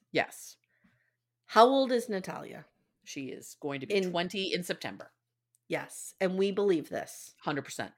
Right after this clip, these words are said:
Speaker 2: So when she was left in Westfield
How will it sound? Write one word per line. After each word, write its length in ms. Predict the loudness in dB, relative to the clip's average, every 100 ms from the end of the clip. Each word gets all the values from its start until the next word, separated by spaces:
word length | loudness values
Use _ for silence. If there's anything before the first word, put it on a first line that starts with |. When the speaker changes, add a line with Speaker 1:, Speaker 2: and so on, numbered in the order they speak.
| _ _ -20
Speaker 2:
So 200 | 2 4
when 180 | 6 2
she 200 | 0 0
was 200 | 0 0
left 300 | 4 4 2
in 220 | 0 2
Westfield 720 | 2 0 -2 -2 -2 -2 -8